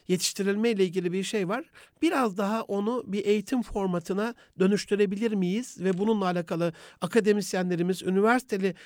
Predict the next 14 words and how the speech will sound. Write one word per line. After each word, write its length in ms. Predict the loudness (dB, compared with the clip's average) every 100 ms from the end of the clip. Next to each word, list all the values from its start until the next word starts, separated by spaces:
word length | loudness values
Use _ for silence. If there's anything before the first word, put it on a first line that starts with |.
| -6
arkadaşlarımız 760 | -2 0 0 -2 -2 -2 -2 0
ve 100 | 0
biz 160 | 0 -6
kişisel 380 | -8 -4 -4
gelişim 420 | -2 -2 -2 -2 -2
uzmanlarımız 640 | -2 0 0 0 -4 -8 -16 _
kafa 240 | -4 0
yorabilir 440 | 4 4 2 0 0
mi 160 | 0
diye 180 | -2 -4
bir 80 | -2
soru 300 | 0 2 2
atmış 360 | 2 -2 -6 -4
oluyorum. 480 | -2 0 2 0